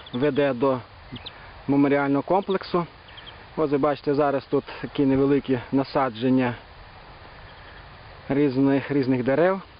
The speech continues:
Ось вдалині перед вами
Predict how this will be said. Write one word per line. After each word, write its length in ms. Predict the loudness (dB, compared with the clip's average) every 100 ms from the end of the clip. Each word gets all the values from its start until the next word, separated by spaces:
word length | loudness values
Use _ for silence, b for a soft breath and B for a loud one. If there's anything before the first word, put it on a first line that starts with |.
| -20 -20 -20 -20 -20 -20 -20 -20 -20 -20 -20 -20 -20 -20 -20 -20 -20 -20 -20 -20 -20 -20 -20 -18 -16 -14 -16 -18 -20 -20 -20 -20 -20 -20 -20 -20 -20 -20 -18 -16 -16 -14 -14 -16 -12 -4
Ось 160 | -2 0
вдалині 440 | 2 4 6 4
перед 300 | 4 2 4
вами 400 | 2 2 2 -2